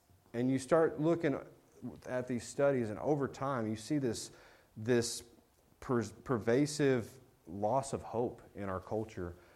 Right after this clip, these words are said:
Back in two thousand nine, this study reported that twenty-six percent of teens report feeling persistently sad and hopeless. And it's not going down. In twenty nineteen, thirty-seven percent.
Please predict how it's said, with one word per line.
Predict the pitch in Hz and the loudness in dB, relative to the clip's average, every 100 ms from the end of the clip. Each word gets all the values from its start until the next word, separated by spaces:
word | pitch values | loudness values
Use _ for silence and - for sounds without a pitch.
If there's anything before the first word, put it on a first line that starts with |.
| _ - | _ 2
Back | 139 151 | 2 4
in | 147 | 0
two | 165 160 | 0 2
thousand | 151 139 127 120 | 4 4 2 0
nine, | 127 135 123 120 - - | 0 0 0 -4 -6 -8
this | 120 113 | -6 -6
study | - - 135 127 117 107 - - - - | -6 0 2 2 0 -4 -10 -20 -16 -6
reported | 117 - 143 127 | -6 -2 0 0
that | 110 - | -2 -4
twenty-six | - 156 165 160 165 - | -2 0 0 0 -4 -6
percent | - 135 - 135 | -6 -8 -6 -4
of | 113 - | -6 -6
teens | 135 117 107 101 | -4 -2 -2 -4
report | 107 - 120 113 | -8 -4 -4 -4
feeling | - 120 113 104 | -4 -4 -4 -6
persistently | 98 92 - 127 - 107 113 | -10 -12 -10 -10 -8 -8 -8
sad | - 110 107 | -6 -2 0
and | 107 | -2
hopeless. | 98 98 92 76 76 - - _ _ _ _ _ _ _ _ _ _ _ _ - | -4 -6 -6 -12 -14 -18 -20 _ _ _ _ _ _ _ _ _ _ _ _ -2
And | 117 | 0
it's | 113 123 | 0 2
not | 120 131 104 | 2 2 -2
going | 110 110 104 | -2 0 -2
down. | 92 90 78 73 - - _ _ _ 110 | -4 -4 -6 -10 -16 -20 _ _ _ -6
In | 113 | -6
twenty | 113 147 151 | -4 -2 0
nineteen, | 147 131 - - 131 104 | 2 0 -4 -4 -2 -2
thirty-seven | - 127 139 143 127 127 110 107 | -2 2 2 2 -2 -2 -2 -2
percent. | 98 95 107 95 85 | -6 -8 -6 -8 -8